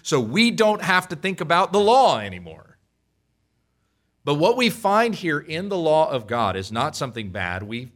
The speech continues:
find something actually very good. This is an expression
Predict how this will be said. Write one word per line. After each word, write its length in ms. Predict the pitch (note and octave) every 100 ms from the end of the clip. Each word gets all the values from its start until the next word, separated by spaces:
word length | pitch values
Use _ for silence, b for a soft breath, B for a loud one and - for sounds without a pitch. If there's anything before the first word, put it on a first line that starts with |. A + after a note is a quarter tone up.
| -
find 280 | A#2+ B2 A2+
something 300 | A#2+ A#2 A2
actually 320 | D3+ A#2+ G2+
very 440 | F#2 A2 B2 G#2+
good. 500 | F#2+ A#2+ B2+ E2+ - _ -
This 320 | B2+ E3+ -
is 280 | D#3 C3 -
an 160 | C3+
expression 1040 | G#2+ - - - D3 D#3 D3+ - E2+ E2+